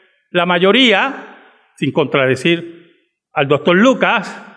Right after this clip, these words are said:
de los recaudadores de impuestos, que eran odiados por Israel,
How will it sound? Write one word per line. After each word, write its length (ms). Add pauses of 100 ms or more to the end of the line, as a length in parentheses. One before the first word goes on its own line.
(1300)
de 140
los 140
recaudadores 600
de 60
impuestos, 720
que 100
eran 180
odiados 640
por 180
Israel, 720